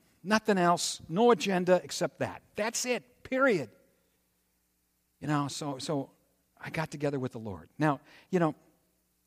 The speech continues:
Martin Luther is one who was one of the big, busiest guys who ever lived. I mean, he, he wrote tons of books. He would preach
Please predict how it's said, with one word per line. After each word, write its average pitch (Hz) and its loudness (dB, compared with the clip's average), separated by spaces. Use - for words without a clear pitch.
Martin 180 0
Luther 117 0
is 139 -2
one 147 2
who 131 -2
was 131 0
one 139 -4
of - -4
the 127 0
big, 175 -2
busiest 202 0
guys 117 0
who 123 -4
ever 113 -2
lived. 98 -8
I 110 0
mean, 135 2
he, 160 -2
he 170 2
wrote 139 4
tons 202 -6
of 143 -8
books. 165 -4
He 143 -2
would 120 -4
preach 160 -6